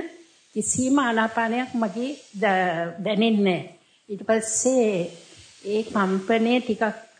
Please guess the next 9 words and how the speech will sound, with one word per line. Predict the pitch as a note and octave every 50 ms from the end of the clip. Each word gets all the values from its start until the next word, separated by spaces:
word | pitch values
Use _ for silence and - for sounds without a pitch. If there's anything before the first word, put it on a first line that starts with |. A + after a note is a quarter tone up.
| _ _ -
සංසිඳුණායින් | - - G3+ F#3+ G3 F#3+ - - A3+ G#3+ G#3+ G#3+ A3+ A3+ A#3 A3+ G#3 F#3+
පස්සේ, | - G#3 G3 F#3+ - - - - - A#3+ C4 G4+ - - - - - - - - - - - - - -
ම්ම්, | A#3 G#3+ G#3 G#3 G#3 G#3 G#3 G#3+ G#3+ G#3+ A3 G#3+ G#3+ G#3+ A3 - - - - - - - - - - - - G3
සංසිඳුණායින් | - - A#3 G#3 F#3+ F#3+ G3+ A3 G#3 A3 A3 A3 A3+ A3
පස්සේ | - A3 F#3 F3 - - - B3+ C#4 D4+
මම, | C4+ A#3 G#3+ G3 G3 A3 A3+ A#3 A3+ - - - - - - - - - - - -
අ, | G3+ F#3+ F#3 F3 E3+ - -
ආනාපානය | F#3+ G3+ G3 G3 G#3 G#3+ G#3+ G3+ G#3 G#3+ G#3 G#3 G#3 G#3 G#3+ A#3+ C#4+ D#4 D#4+ D#4 -
හිමින් | - - G#3+ G#3+ G#3 A3 A#3+ C#4